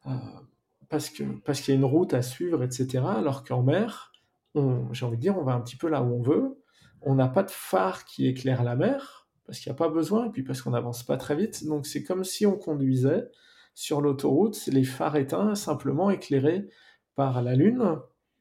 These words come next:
Mais en même temps, la, la route, elle, elle, comme si l'autoroute, elle allait suivre les,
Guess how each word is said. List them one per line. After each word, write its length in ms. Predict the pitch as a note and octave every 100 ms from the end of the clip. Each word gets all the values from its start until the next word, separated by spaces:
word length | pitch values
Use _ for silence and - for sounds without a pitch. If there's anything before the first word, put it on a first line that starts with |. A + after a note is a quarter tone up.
| _
Mais 120 | - C3+
en 80 |
même 260 | C3 C3 C3
temps, 260 | D#3 G3+ G3+
la, 460 | C#3+ G#2+ - -
la 200 | C3+ C3+
route, 480 | B2 F#3+ A#3+ - - -
elle, 340 | D3+ C#3 C3
elle, 360 | - C#3 C3 - - _ _
comme 200 | - F#3
si 220 | F#3 -
l'autoroute, 560 | D#3+ D3+ C#3+ C#3 A3+ E3+
elle 120 | C3+
allait 200 | B2 B2+
suivre 500 | B2+ - A3 G#3+ F#3+
les, 640 | C#3 C3 B2 A#2 - A2+